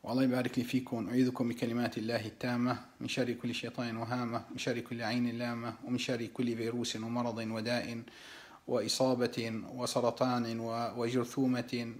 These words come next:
وكل مرض. وصلى الله، وصلي على سيدنا محمد.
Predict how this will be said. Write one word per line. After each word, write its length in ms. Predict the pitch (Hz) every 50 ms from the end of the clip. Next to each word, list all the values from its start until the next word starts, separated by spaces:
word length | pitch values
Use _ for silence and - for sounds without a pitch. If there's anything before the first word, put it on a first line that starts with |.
| -
وكل 500 | - 139 135 135 - 190 190 180 175 170
مرض. 300 | 147 139 127 117 113 95 87 - - - - _ _ _
وصلى 300 | - - - 147 131 127
الله، 260 | 123 123 120 117 - -
وصلي 440 | 127 131 131 127 - 147 135 123 120
على 200 | 117 117 123 117
سيدنا 340 | - 127 117 113 110 113 113
محمد. 440 | 110 107 - - 123 123 120 -